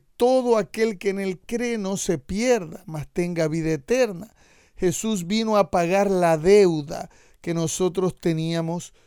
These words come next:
con la ley, porque la ley de Dios es inmutable. La ley de Dios no puede ser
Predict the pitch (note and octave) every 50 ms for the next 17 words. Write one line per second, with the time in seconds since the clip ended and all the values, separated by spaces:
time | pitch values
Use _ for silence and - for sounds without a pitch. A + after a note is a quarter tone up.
0 | _ _ _ _ - - E3 D#3+ D#3 D3+ D3 C#3+ D3 D#3 F#3 A#3 A#3+ G#3 F#3+ A3+
1 | - _ - - - A3 A3 F#4+ D#4 B3 B3+ B3+ C4 C4 A#3 A#3 A#3 G#3 A3+ B3
2 | B3+ A#3+ - - - A3+ A#3+ A#3 - - A#3+ A3+ A3+ A3 G#3 E3+ - - C4 C4
3 | C4 A#3+ G3+ F3 D#3+ G#3+ - _ _ _ _ _ _ _ _ _ - - G#3+ A3+
4 | A#3 A#3+ A3+ F#3 F#3 F3+ E3 F3 G3 G#3 G#3+ A3 G#3+ - - _ _ _ _ _
5 | _ _ _ - - F3 F3 F#3 F#3+ G3+ G3+ G3+ G#3 - _ _ _ _ _ _
6 | - - _ - - F3+ F#3 F#3 F#3+ F3+ E3+ E3+ D#3+ - - - F3 E3 D#3+ D#3+
7 | D#3+ -